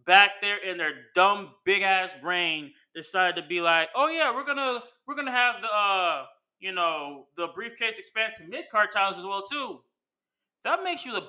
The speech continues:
biggest loser of all time if you cash in on a mid card title. There's nothing wrong with mid card titles,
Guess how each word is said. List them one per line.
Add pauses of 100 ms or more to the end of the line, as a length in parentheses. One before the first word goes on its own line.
biggest
loser
of
all
time
if
you
cash
in
on
a
mid
card
title. (400)
There's
nothing
wrong
with
mid
card
titles,